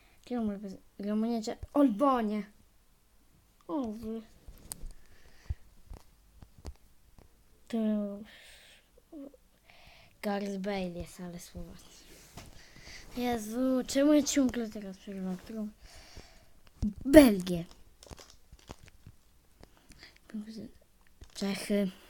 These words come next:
Ty no, Czechy. Jak będzie dziesięć łapeczek w górę, to kolejny odcinek, ale nie z tego,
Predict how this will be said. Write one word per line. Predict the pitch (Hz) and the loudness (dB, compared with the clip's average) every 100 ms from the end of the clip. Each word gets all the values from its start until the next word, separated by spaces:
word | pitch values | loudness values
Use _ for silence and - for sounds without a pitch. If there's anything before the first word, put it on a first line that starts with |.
| - - - - - - - - - - - - - | -20 -20 -20 -20 -20 -20 -20 -20 -20 -20 -20 -20 -20
Ty | - | -6
no, | 185 180 - | -4 -4 -4
Czechy. | 196 185 170 - - - - - - - - - - _ _ _ - - _ _ _ _ _ _ _ _ - - - _ _ - - - - - - | -8 -8 -14 -10 -10 -10 -20 -20 -20 -20 -20 -20 -20 _ _ _ -20 -20 _ _ _ _ _ _ _ _ -20 -20 -20 _ _ -20 -20 -20 -20 -20 -10
Jak | 196 202 | -8 -2
będzie | 220 208 208 208 202 | 0 0 0 0 -2
dziesięć | 190 214 220 208 | -2 -2 -2 -4
łapeczek | 214 208 185 196 | -6 -6 -8 -8
w | 208 | -10
górę, | 190 - 202 208 226 254 - - - _ _ - _ - - - - - - - - - - - - - | -12 -10 -4 -2 -2 -4 -8 -18 -20 _ _ -20 _ -10 -10 -10 -18 -20 -16 -16 -14 -16 -16 -20 -20 -8
to | 208 208 | -4 -4
kolejny | - 214 214 214 | -2 -2 0 0
odcinek, | 208 202 - - 196 196 208 226 - - - - - _ - | -4 -6 -16 -8 -6 -4 -4 -4 -8 -20 -20 -20 -20 _ -12
ale | 190 | -8
nie | 190 208 | -4 -4
z | 208 | -6
tego, | - 175 180 | -6 -8 -8